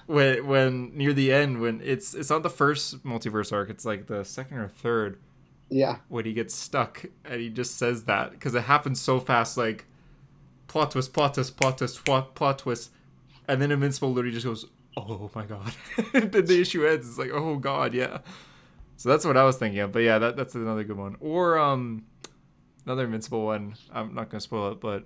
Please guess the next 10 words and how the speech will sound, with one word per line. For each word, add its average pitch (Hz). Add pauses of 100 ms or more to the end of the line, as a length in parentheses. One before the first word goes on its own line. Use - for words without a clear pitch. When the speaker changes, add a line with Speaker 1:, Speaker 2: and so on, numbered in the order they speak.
(560)
Speaker 1:
when 113
he 101
comes 101
back 95
from 98 (100)
a -
certain -
time 98
travel 113 (280)
scene -